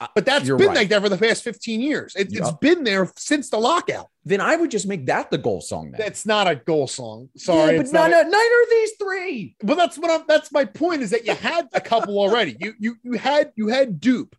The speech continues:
Speaker 2: You know, you had,
Speaker 1: Yep.
Speaker 2: like, um, you know, you
Speaker 1: Like,
Speaker 2: had,
Speaker 1: make
Speaker 2: uh,
Speaker 1: dupe your identity. You and the union can both have dupe. Dupe, dupe, dupe, dupe, dupe, dupe, dupe, dupe. Like, it's
Speaker 2: And,
Speaker 1: not
Speaker 2: like,
Speaker 1: difficult.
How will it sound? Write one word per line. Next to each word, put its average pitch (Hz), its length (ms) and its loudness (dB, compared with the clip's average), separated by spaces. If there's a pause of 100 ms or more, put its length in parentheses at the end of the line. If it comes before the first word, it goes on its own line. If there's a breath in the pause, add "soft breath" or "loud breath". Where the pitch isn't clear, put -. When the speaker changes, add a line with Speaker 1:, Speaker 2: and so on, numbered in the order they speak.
(400 soft breath)
Speaker 2:
You 202 100 -6
know, 214 120 0
you 214 200 -6
had, 226 240 -4
Speaker 1:
Yep. 233 80 -4
Speaker 2:
like, 208 220 -4
um, 185 380 -2
you 196 100 -14
know, 190 120 -8
you 175 160 -6
Speaker 1:
Like, 202 120 4
Speaker 2:
had, 180 80 -2
Speaker 1:
make 165 180 4
Speaker 2:
uh, 165 100 -6
Speaker 1:
dupe 214 260 0
your 170 140 2
identity. 147 500 0 (100)
You 214 360 0
and 202 240 2
the 180 60 0
union 156 340 0
can 127 180 -6
both 127 380 2
have 107 300 -2
dupe. - 280 -8 (320)
Dupe, 160 340 4
dupe, 147 320 2
dupe, 127 300 -2
dupe, 117 300 -4
dupe, 104 160 -4
dupe, 101 160 -8
dupe, 101 280 -4
dupe. 82 240 -8 (220)
Like, 101 120 0
it's 95 80 -2
Speaker 2:
And, - 60 0
Speaker 1:
not - 80 4
Speaker 2:
like, 135 120 0
Speaker 1:
difficult. 76 420 -2